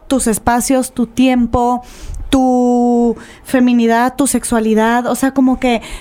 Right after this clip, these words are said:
también me gustaría platicar de estas partes en las que olvidamos muchísimo y no deberíamos,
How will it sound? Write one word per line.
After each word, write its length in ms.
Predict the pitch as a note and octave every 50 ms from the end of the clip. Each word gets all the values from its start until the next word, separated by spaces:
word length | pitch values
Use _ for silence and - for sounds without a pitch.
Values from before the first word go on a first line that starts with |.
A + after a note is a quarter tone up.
| - -
también 260 | - B3+ B3+ C4 C4+
me 100 | C#4+ D4+
gustaría 460 | D4 D4+ D#4 C#4+ - B3+ A3+ A#3 A#3+
platicar 500 | A#3+ - C4+ C4+ C4+ A#3+ - A#3 A3+ A3+
de 60 | A#3+ A#3+
estas 260 | - - C4 A#3+ -
partes 320 | - A#3+ A3+ A#3 C4 A#3+ C4+
en 80 | C4
las 140 | B3 A3+ -
que 220 | - - A3+ - -
olvidamos 580 | - A#3+ A#3+ A#3 B3 B3 B3+ C#4 D#4 F4 F#4+ F4
muchísimo 720 | D#4+ C#4 - - - C4+ - C#4 C4 C4 C4+ D#4 F4+ - -
y 140 | C4 A#3+
no 220 | B3 B3+ C4+ D4+ F4+
deberíamos, 800 | G4+ F#4 D#4 C4+ A3+ A3+ A3+ A3 A3 A#3+ B3+ D4 G4 A4+ -